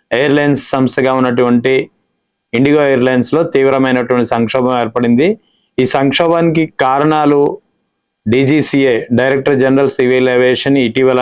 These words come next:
తీసుకొచ్చినటువంటి నిబంధనలే కారణాలుగా చెబుతున్నప్పటికీ, ఆ డీజీసీఏ నిబంధనలు అమలు చేయడానికి ఇండిగో సంస్థ నష్టాల బారిన పడే అవకాశాలు ఉంది. So, డీజీసీఏ నిబంధనల నుంచి తప్పించేందుకే,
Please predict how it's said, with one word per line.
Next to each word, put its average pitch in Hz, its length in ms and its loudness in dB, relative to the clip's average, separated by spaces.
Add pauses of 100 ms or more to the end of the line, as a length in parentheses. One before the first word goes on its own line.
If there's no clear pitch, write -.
(100)
తీసుకొచ్చినటువంటి 117 800 -2
నిబంధనలే 123 580 0 (460)
కారణాలుగా 135 540 0
చెబుతున్నప్పటికీ, 127 840 -2 (640)
ఆ 123 100 -2
డీజీసీఏ 147 680 0
నిబంధనలు 147 680 2
అమలు 131 340 0
చేయడానికి 131 680 -2 (540)
ఇండిగో 151 420 2 (340)
సంస్థ 131 400 -2 (1080)
నష్టాల 131 460 0
బారిన 139 380 0
పడే 127 280 -2
అవకాశాలు 127 600 -2
ఉంది. 123 300 2 (640)
So, - 140 -2
డీజీసీఏ 151 580 0
నిబంధనల 147 440 2
నుంచి 147 220 2
తప్పించేందుకే, 135 920 -2